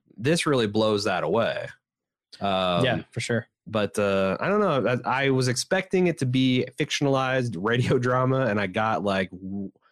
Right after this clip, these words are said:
Speaker 1: super N P R'd, uh, documentary style.
Speaker 2: Yeah, I was not expecting fiction. I was expecting
Speaker 1: So you,
Speaker 2: true
Speaker 1: you, you'd
Speaker 2: real
Speaker 1: read
Speaker 2: life
Speaker 1: up
Speaker 2: stuff.
Speaker 1: more on it than I.
Speaker 2: Uh,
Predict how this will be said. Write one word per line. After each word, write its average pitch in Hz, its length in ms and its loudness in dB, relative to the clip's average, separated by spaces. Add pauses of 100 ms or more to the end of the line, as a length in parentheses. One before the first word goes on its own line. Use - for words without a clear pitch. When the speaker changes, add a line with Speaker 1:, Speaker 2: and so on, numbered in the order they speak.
(180)
Speaker 1:
super 127 460 0
N 113 160 2
P 113 160 2
R'd, 107 420 2
uh, 90 460 0
documentary 107 600 -2
style. 82 480 -2 (480)
Speaker 2:
Yeah, 156 200 2
I 143 80 2
was 147 100 0
not 147 140 2
expecting 117 640 0 (260)
fiction. 107 380 -6 (180)
I 120 40 -2
was 113 120 -2
expecting 107 640 -4 (760)
Speaker 1:
So - 120 -6
you, 117 240 2
Speaker 2:
true 127 200 2
Speaker 1:
you, 113 280 2
you'd 139 60 2
Speaker 2:
real 117 120 2
Speaker 1:
read 117 140 2
Speaker 2:
life 113 80 2
Speaker 1:
up 101 60 -4
Speaker 2:
stuff. 110 120 0
Speaker 1:
more 107 140 2
on 101 100 0
it 87 80 -2
than 87 140 -2
I. 85 320 -4 (120)
Speaker 2:
Uh, 151 220 0